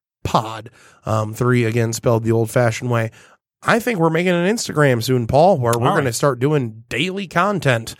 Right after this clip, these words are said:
Speaker 2: Hmm.
Speaker 1: And, you know, usually it's just gonna be two-minute videos of whoever uploads something in what looks like to be the closest to a den in one of our houses. It's how we wanna do it, damn it. Um,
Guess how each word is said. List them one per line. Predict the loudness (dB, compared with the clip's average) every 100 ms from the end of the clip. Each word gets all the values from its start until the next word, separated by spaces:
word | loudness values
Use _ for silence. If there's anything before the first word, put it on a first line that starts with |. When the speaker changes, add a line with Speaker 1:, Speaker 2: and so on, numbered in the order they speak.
| -2
Speaker 2:
Hmm. | -2 -2 -4
Speaker 1:
And, | 0 2 0 -2
you | 0 2
know, | 2
usually | 2 2 2 0
it's | -2
just | -4 -2
gonna | -2
be | -2
two-minute | -2 -2 0 0 2
videos | 0 2 2 0 0
of | 0 0 0
whoever | 0 2 2 0
uploads | 0 0 -2 -2
something | 0 0 0 -2 -2 -12 -12 -4
in | -2 2
what | 2 2
looks | -2 -2 -2
like | -2 -2
to | -2
be | -2
the | -2
closest | 0 0 0 -6
to | -4 -4
a |
den | 0 2 2
in | -2
one | -2 0
of |
our | 0 0
houses. | 0 -2 -6 -6
It's | -6 -6
how | -6 -4
we | -2 -2
wanna | -2 -4
do | 0 0
it, | -2 -6
damn | -8 -8
it. | -10 -14 -20 -20 -20 -2
Um, | 2 4 6 2